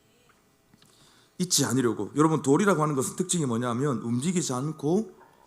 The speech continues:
항상 그 자리에 있는 거잖아요. 돌 하나 세워놓으면요, 수백 년이 지나도 그 돌은 항상 그 자리에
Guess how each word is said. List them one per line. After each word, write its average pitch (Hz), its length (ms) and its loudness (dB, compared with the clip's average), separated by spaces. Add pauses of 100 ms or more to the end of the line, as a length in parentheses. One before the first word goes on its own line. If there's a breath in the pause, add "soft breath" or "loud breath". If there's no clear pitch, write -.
항상 - 580 -6
그 147 140 -6
자리에 143 220 -4
있는 117 180 -6
거잖아요. - 400 -12 (3000 soft breath)
돌 190 200 8
하나 220 140 12
세워놓으면요, 180 920 2
수백 262 360 -2
년이 254 180 0
지나도 175 380 -2
그 165 120 -4
돌은 156 180 -6
항상 156 280 -8
그 135 120 -12
자리에 123 460 -6